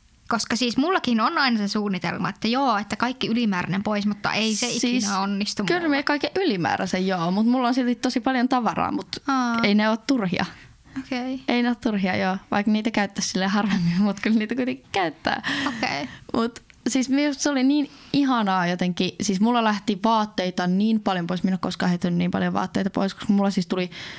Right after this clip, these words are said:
Speaker 2: mä tajusin jossain vaiheessa, että minun on pakko heittää näitä ihan sikana pois, koska mulla ei olisi mahtunut tonne.
Speaker 1: Mm.
Speaker 2: Siis meillä on tosi, tai meillä ei ollut oikeasti, meillä on vain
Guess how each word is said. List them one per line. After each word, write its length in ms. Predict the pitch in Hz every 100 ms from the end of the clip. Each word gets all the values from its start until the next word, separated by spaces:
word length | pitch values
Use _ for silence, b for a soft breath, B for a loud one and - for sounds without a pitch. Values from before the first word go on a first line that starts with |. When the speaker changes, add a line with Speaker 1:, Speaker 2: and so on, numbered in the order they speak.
| B B B B -
Speaker 2:
mä 100 | 196
tajusin 240 | 190 190
jossain 240 | 180 - 170
vaiheessa, 280 | 175 -
että 120 | 175 175
minun 100 | 165
on 80 |
pakko 260 | 170 - 185
heittää 300 | 180 - -
näitä 160 | - -
ihan 240 | 180 180
sikana 320 | 175 - -
pois, 300 | - - 107
koska 440 | - - - - - _
mulla 220 | 185 175
ei 60 | 175
olisi 160 | 175
mahtunut 380 | - - - - -
tonne. 240 | - 107 - - -
Speaker 1:
Mm. 560 | 262 240 240 240 233 226 -
Speaker 2:
Siis 280 | 190 190
meillä 220 | 190 185 185
on 80 | 180
tosi, 300 | 190 185 -
tai 100 | 196
meillä 260 | 190 208 214
ei 60 | 208
ollut 200 | 208 202
oikeasti, 480 | 196 190 185 185 170 B B B -
meillä 120 | 190
on 60 |
vain 180 | 185 190